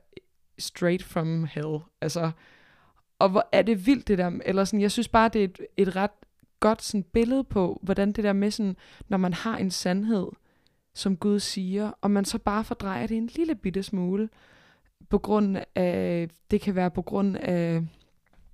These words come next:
øh, at man ikke har lyst til, at det skal være lige præcis, som Gud sagde, eller at lige pludselig, at det der med at fordreje sandheden bare en lille bitte smule, så er det bare noget,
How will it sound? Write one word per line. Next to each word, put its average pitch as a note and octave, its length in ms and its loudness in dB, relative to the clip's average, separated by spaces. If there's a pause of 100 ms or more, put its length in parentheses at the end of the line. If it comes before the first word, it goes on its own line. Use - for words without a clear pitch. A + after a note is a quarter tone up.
(440)
øh, E3 540 0 (540)
at F3 100 -2
man F3 160 6
ikke E3+ 160 2
har F3+ 100 4
lyst F3+ 320 2
til, F#3 340 0
at F3+ 80 -2
det F3 80 -2
skal - 180 -2
være E3+ 160 2
lige E3+ 160 -2
præcis, - 360 -6
som E3 180 -4
Gud F3 180 0
sagde, F3 720 0
eller E3 280 -4 (540)
at - 200 0 (140)
lige A3+ 160 4
pludselig, A#3 420 0
at - 140 -8
det A#3+ 100 4
der A#3+ 100 6
med G#3+ 140 4
at G3+ 80 0
fordreje - 420 -4
sandheden G3+ 440 0
bare F#3 140 -2
en G3+ 120 0 (100)
lille B3 160 0
bitte G3 240 0
smule, E3+ 480 -2
så - 180 0
er G#3+ 60 6
det G#3 80 0
bare F3 200 -2
noget, E3+ 360 0